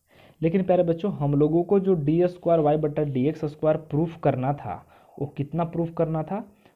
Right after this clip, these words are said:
तो उनचास वाई प्रूफ करना था, ये प्रूफ करना था,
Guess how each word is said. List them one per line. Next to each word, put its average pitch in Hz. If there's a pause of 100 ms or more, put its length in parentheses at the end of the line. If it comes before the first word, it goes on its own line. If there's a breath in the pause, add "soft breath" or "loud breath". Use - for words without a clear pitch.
(120 soft breath)
तो 151 (160)
उनचास 170
वाई 135
प्रूफ 127
करना 101
था, -
ये 156
प्रूफ 139
करना 104
था, -